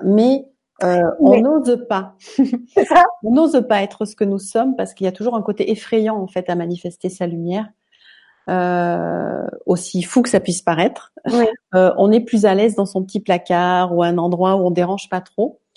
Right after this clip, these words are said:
Speaker 1: Parce qu'on a l'impression que quand on va manifester notre plein potentiel, quelque part, on va déranger. Euh, donc, il y a plein de, plein de croyances à, à dépasser. Et vraiment, euh,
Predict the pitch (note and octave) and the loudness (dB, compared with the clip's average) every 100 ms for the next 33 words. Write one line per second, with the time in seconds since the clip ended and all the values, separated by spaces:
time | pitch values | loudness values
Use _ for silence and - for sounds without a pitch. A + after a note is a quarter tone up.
0 | _ _ - F#3+ - A3 B3 C4 A#3+ D4+ | _ _ -8 -4 0 2 2 0 -2 0
1 | C4 G#3+ G3+ G3+ F#3 F#3+ F#3+ F#3+ G#3+ G#3+ | 0 -2 -4 -4 -4 -4 -2 -2 -2 -2
2 | G#3+ G#3+ G#3 F#3+ F3+ F#3+ F#3+ F#3+ F3+ F3 | -6 -6 -6 -6 -8 -8 -8 -8 -12 -10
3 | A3 A3 F3+ - - G#3+ E3 F#3 F3 E3+ | -6 -6 -8 -8 -4 -2 0 -2 0 0
4 | D#3 D#3 F#3 - _ - - - - - | -2 -6 -8 -12 _ -20 -20 -20 -20 -20
5 | - - F3+ E3+ E3+ E3+ D3+ D3+ D3 - | -16 -4 -2 0 -2 -4 -4 -4 -6 -2
6 | E3+ D#3+ D3 - - - C4+ C4+ A3+ A3 | -2 0 -2 -6 -4 0 0 2 0 4
7 | A3 A3 - E3 D#3 D#3 D#3 D#3 - _ | 2 2 0 0 0 0 -2 -4 -8 _
8 | - - - - F3 G3+ G#3+ G#3+ - D4 | -20 -20 -20 -4 2 2 2 0 0 -2
9 | - _ _ _ _ _ - - G3 G3+ | -4 _ _ _ _ _ -18 -2 0 0
10 | - F#3+ G#3 A3 C4 C4+ G3+ F#3+ | -2 -4 0 2 2 0 0 0